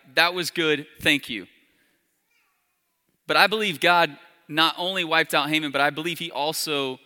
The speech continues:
rewarded the obedience of Mordecai. Look at what happens. It says in verse eight, "On that day, King Ahasuerus gave to Queen Esther the house of Haman, the enemy of the Jews.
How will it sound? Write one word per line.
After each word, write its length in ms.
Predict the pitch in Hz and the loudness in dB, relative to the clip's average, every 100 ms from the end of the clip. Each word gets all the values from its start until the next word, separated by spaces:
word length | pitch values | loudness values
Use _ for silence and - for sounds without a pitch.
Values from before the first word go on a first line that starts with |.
| _ 143 | _ -10
rewarded 500 | 139 127 165 147 131 | -8 -4 -4 -4 -4
the 120 | 131 | -6
obedience 500 | 120 135 131 117 123 | -4 -4 -4 -8 -12
of 40 | |
Mordecai. 440 | 123 120 110 98 98 _ _ - | -10 -12 -10 -12 -14 _ _ -8
Look 160 | 160 | -4
at 100 | 202 | -2
what 100 | 165 | 0
happens. 400 | 156 151 - 135 | 2 2 0 -8
It 80 | 143 | -4
says 220 | 156 156 | 0 0
in 80 | 156 | 0
verse 220 | 151 147 | -2 -2
eight, 160 | 156 147 | -2 -2
"On 160 | 151 170 | -2 2
that 220 | 185 156 | 0 2
day, 320 | 160 143 131 - - - - - _ _ - | 0 2 0 -6 -20 -20 -20 -20 _ _ -8
King 220 | 185 175 | -6 -4
Ahasuerus 500 | - 180 196 196 156 | -2 2 2 2 -2
gave 340 | 143 175 202 | 0 2 2
to 100 | - | -2
Queen 240 | - 196 175 | -8 -8 0
Esther 400 | 147 156 170 151 | 0 0 -2 -4
the 80 | 131 | 0
house 340 | 151 156 - | 2 2 0
of 120 | 147 | -4
Haman, 380 | 135 127 110 110 _ _ _ _ _ _ _ _ _ | -4 -2 -6 -8 _ _ _ _ _ _ _ _ _
the 180 | 135 156 | -8 -2
enemy 240 | 170 180 | -2 -2
of 120 | 165 135 | -4 -4
the 60 | |
Jews. 560 | 127 120 113 110 - | -8 -8 -8 -10 -12